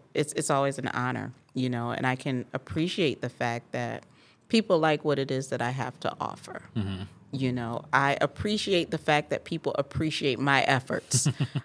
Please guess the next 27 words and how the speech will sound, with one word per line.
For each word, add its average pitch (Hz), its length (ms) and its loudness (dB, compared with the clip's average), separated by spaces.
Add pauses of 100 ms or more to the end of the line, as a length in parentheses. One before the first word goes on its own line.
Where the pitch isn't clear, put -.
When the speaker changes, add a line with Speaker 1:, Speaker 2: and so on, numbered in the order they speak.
(100)
Speaker 1:
Um, 139 560 10
you 160 280 2
know, 131 420 2
that 135 340 4
people 151 500 4
like 156 380 6
the 156 100 4
fact 139 380 0
that 135 80 2
I 131 140 2
get 131 260 2
up 120 320 0
every 135 260 2
morning 123 420 0
and 135 200 0
make 127 200 0
the 131 100 -2
macaroni 123 580 -2
and 127 100 -2
cheese 123 380 -2
from 160 320 4
scratch. - 520 2
<laughs> 269 220 12
You 262 160 12
know 277 140 12
what 240 180 12
I 240 80 12